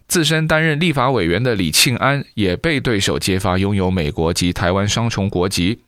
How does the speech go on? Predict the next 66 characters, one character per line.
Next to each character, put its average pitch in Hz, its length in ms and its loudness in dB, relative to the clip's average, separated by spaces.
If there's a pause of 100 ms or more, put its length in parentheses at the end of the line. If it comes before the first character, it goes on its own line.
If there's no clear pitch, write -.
(120)
当 127 160 -2
时 131 140 0
民 117 180 0
进 135 140 0
党 120 180 0
党 85 180 -2
团 95 280 -2
称， 120 320 0
其 98 200 0
在 104 240 0
担 113 220 -2
任 110 160 -2
第 117 120 0
一 117 120 0
届 131 180 0
市 123 220 2
议 117 80 2
员 90 360 0
以 90 100 -2
及 92 180 -2
三 151 260 0
届 160 140 2
立 160 160 0
委 92 100 0
的 92 120 -2
期 - 180 0
间， 101 320 0
刻 165 240 0
意 98 160 0
隐 80 160 0
瞒 67 100 0
了 87 80 0
双 107 240 0
重 87 160 -2
国 80 160 0
籍， 76 360 -2
引 87 180 -2
发 117 180 0
政 110 220 0
坛 - 180 -2
风 127 220 -2
暴。 151 240 -2 (460)
因 175 120 2
为 196 80 2
这 233 160 2
个 123 120 0
案 101 180 0
呢， 78 220 -2
李 101 100 0
庆 143 180 2
安 147 160 2
遭 143 220 2
台 117 220 0
湾 139 160 0
检 - 240 -2
方 127 300 -2
以 87 180 0
诈 107 260 0
欺 - 180 0
公 143 220 -2
务 120 100 0
员 90 160 0
薪 139 240 2
资 143 200 0
起 - 240 0
诉。 - 320 -2